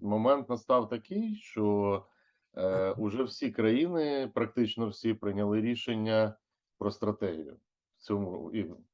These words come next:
власне, стратегію війни. Якщо коротко сказати, ви озвучили це, тобто зараз є повний консенсус стосовно того, що Росія не може такої війни виграти, тобто це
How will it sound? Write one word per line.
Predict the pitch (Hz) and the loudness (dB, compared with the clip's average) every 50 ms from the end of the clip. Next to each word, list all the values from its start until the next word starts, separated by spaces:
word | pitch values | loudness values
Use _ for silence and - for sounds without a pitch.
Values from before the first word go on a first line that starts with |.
| _ _ _ | _ _ _
власне, | 92 87 92 95 92 - - 95 87 | -4 0 0 0 0 0 -6 -8 -10
стратегію | - - 95 90 - 101 95 87 90 90 85 | -8 -8 -10 -8 -6 -6 -4 -4 -4 -4 -4
війни. | 87 92 85 82 71 - _ _ _ _ - - - _ - | -4 -6 -6 -8 -12 -16 _ _ _ _ -20 -20 -20 _ -12
Якщо | 101 - 139 131 | -6 -6 -6 0
коротко | - 190 196 190 190 - 170 | 2 4 4 4 4 2 -2
сказати, | 156 - - 156 151 180 196 196 196 - 160 151 147 139 | -2 -2 -4 0 4 6 6 6 4 2 2 2 2 0
ви | 131 131 139 139 139 131 - - - - - - | 0 0 0 0 0 0 -2 -4 -8 -12 -12 -6
озвучили | - 131 127 143 180 226 233 214 - 170 151 143 123 | -6 -6 -4 -2 0 0 0 0 0 0 0 0 -2
це, | - - - 123 117 107 - - | -2 -2 0 0 0 0 0 -4
тобто | 113 104 - _ _ _ - 120 113 113 110 107 | -4 -4 -4 _ _ _ 0 2 2 4 4 2
зараз | 95 101 139 151 151 156 143 147 - - - _ _ _ _ _ _ _ _ | 4 6 6 8 8 6 4 2 -4 -14 -20 _ _ _ _ _ _ _ _
є | 101 110 135 135 | 0 2 2 2
повний | - - 156 156 147 135 131 123 | 4 6 6 6 6 6 2 2
консенсус | 107 127 123 120 104 - 127 127 120 107 107 104 104 98 - | 0 0 -2 -2 0 2 2 2 2 2 0 -4 -6 -6 -6
стосовно | - - 107 101 - 123 113 110 107 110 107 | -8 -10 -10 -4 -2 0 2 2 2 0 0
того, | 110 123 117 104 98 98 | 2 2 2 2 2 -2
що | 98 - - - 107 98 | -4 -8 -6 -4 -2 0
Росія | 101 101 - - - 120 113 107 101 98 | 0 -2 -2 -2 2 4 4 4 4 2
не | 98 98 98 107 110 | 2 -2 -2 0 0
може | 107 107 104 104 101 95 87 95 95 90 - - _ _ _ _ _ _ _ _ _ | 0 0 0 0 -2 -4 -4 -4 -4 -6 -6 -10 _ _ _ _ _ _ _ _ _
такої | _ 123 113 - - 120 120 113 107 | _ 0 0 2 4 6 8 8 8
війни | 98 107 107 104 104 101 | 8 6 6 6 6 2
виграти, | 98 92 98 113 107 92 85 82 - 104 104 - _ - 123 123 _ | 0 2 2 2 2 0 -2 -4 -6 -6 -8 -6 _ -10 -10 -8 _
тобто | - - - - _ - 92 | -8 -8 -8 -10 _ -14 -14
це | 85 - - 95 92 92 87 87 85 | -14 -10 -8 -6 -4 -4 -4 -4 -6